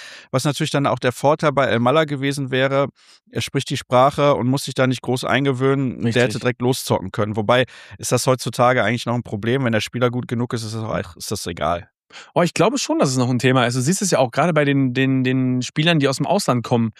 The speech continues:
Speaker 2: Ob es jetzt ein Chukwuemeka ist, ein Bellingham ist. Die, die brauchen fast alle immer ein Jahr, auch ein Fabio Silva jetzt, bis sie, bis sie einschlagen so richtig. Ähm, ich glaube schon, dass es, dass es schon eine Rolle spielt. Das ist eine ganz andere Kultur hier.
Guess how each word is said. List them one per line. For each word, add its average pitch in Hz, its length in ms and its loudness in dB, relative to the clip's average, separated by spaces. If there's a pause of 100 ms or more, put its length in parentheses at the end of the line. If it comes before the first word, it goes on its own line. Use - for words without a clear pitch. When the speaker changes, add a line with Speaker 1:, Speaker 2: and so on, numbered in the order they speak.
(280)
Speaker 2:
Ob 139 100 0
es - 80 -8
jetzt 143 140 -2
ein 139 60 2
Chukwuemeka 131 580 0
ist, 113 120 -4
ein 156 120 0
Bellingham 131 420 2
ist. 127 320 -4 (760)
Die, 139 300 0
die 135 100 -2
brauchen 170 340 0
fast - 200 -6
alle 240 220 2
immer 208 240 2
ein 214 200 2
Jahr, 208 380 2 (140)
auch 160 100 0
ein 170 100 0
Fabio 160 280 0
Silva 147 340 2
jetzt, 135 400 0 (120)
bis 135 400 -4
sie, 202 240 2
bis 160 180 -2
sie 190 240 -2 (100)
einschlagen 120 380 0
so 110 100 -2
richtig. 110 400 -4 (480)
Ähm, 127 640 2 (640)
ich - 200 -12
glaube 214 260 2
schon, 269 300 -2
dass 220 160 -2
es, 190 160 -8
dass 175 200 -8
es - 60 -6
schon 208 160 -2
eine - 20 0
Rolle 190 220 0
spielt. 196 320 -4
Das 139 100 -6
ist 160 80 -6
eine 160 80 -2
ganz 180 240 0
andere 165 200 -2
Kultur 190 460 0
hier. 196 340 2